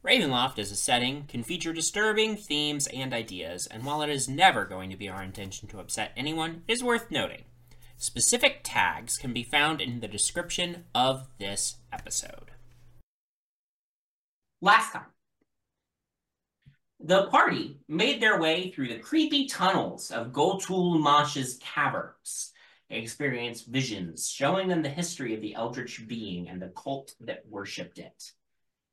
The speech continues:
Eventually arriving at the center of the cave system, they found Gotul Mash and the meteor it arrived in. The party fought the eldritch abomination, and when it was defeated,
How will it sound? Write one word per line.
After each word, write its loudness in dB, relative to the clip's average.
Eventually 6
arriving 6
at -2
the 0
center 4
of 0
the -2
cave -2
system, -2
they -2
found 4
Gotul 2
Mash -2
and -2
the -4
meteor 2
it -4
arrived -4
in. -12
The -8
party 6
fought 4
the -6
eldritch -4
abomination, -2
and -10
when -4
it -6
was -6
defeated, -8